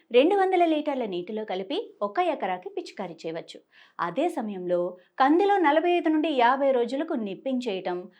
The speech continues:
కలుపు నియంత్రణ మరియు ఇతర శాస్త్రీయ యాజమాన్య పద్ధతులను పాటించడం వలన పంట ఆరోగ్యంగా పెరిగి నాణ్యమైన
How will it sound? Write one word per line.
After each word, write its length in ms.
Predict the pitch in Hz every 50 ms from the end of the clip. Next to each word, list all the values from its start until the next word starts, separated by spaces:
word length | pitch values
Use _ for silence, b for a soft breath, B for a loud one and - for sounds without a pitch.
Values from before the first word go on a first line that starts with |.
| b b
కలుపు 300 | 208 202 247 294 294 302
నియంత్రణ 640 | 247 226 190 185 185 175 175 175 185 180 180 180 180 b b b
మరియు 260 | 277 302 349 381 381 - -
ఇతర 280 | 294 302 320 392 392
శాస్త్రీయ 520 | 359 381 339 311 302 302 - 320 302 294 - -
యాజమాన్య 480 | 226 220 226 226 262 262 269 269 262 254
పద్ధతులను 520 | - 226 208 196 226 220 - 233 233 226
పాటించడం 600 | 214 - 175 156 156 - 202 208 - - 247 240
వలన 360 | 233 226 226 233 240 220 214 - B B B B B -
పంట 180 | 202 226 254 277 - - -
ఆరోగ్యంగా 680 | 190 185 196 233 269 285 262 208 240 214 208 214 208
పెరిగి 540 | 208 - 185 185 180 175 185 190 190 190 b b b b b
నాణ్యమైన 840 | 202 208 214 220 254 320 349 339 320 269 233 208 196 190 185 196 208